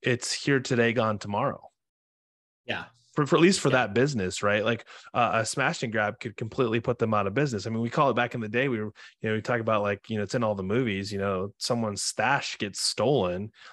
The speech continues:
Speaker 1: they're still on the hook to pay their supplier, right? Like, and all the money's gone,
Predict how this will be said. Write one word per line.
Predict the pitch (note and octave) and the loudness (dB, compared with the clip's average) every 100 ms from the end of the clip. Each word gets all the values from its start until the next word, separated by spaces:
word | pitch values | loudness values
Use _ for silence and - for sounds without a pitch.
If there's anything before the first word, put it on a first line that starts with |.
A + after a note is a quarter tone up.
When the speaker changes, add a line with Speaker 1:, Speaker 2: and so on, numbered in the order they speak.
| _ | _
Speaker 1:
they're | G#2 | -2
still | - - D3+ | -2 2 2
on | C#3 B2 | 2 2
the | F2+ | 0
hook | - D3+ G#2+ - - _ _ _ - | 2 4 4 0 -10 _ _ _ -12
to | - | -8
pay | - D3+ | -2 0
their | C#3 G#2+ | 0 -2
supplier, | - - E3 G3+ D#2 - - _ _ _ _ | -4 0 2 2 0 -6 -16 _ _ _ _
right? | G#2+ C3 C#3+ | -2 0 2
Like, | C#3+ A#2+ - - _ | 2 0 -4 -18 _
and | G#2+ | 0
all | D3+ | 2
the | D3 | 2
money's | A#2+ B3 F#3 | 4 4 4
gone, | B2 A#2+ A#2+ B2+ | 2 0 0 -4